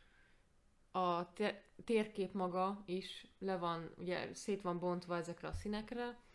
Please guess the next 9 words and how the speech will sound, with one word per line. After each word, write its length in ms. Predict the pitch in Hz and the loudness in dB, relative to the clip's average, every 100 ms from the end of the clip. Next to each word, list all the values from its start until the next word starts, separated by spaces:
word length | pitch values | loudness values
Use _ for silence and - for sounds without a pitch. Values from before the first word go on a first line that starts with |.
| - - - | -20 -20 -4
és 480 | 202 196 - - - - _ _ - _ - - _ - | 0 0 -2 -8 -10 -20 _ _ -20 _ -20 -20 _ -6
amilyen 420 | 214 240 208 185 | -2 2 2 0
színű 340 | 180 - 196 180 | -2 -2 -2 0
kártyát 460 | 190 180 180 170 | 0 -2 -2 -6
kijátszol, 840 | - 180 165 160 - - 165 180 190 | -4 -2 -2 -4 -8 -6 -2 -2 0
arra 200 | 185 190 | 0 2
a 100 | 180 | 2
területre 480 | 180 180 180 180 185 | 2 2 2 0 2
építhetsz 880 | 180 180 170 170 196 190 208 - | 4 2 0 -4 -2 -2 -4 -12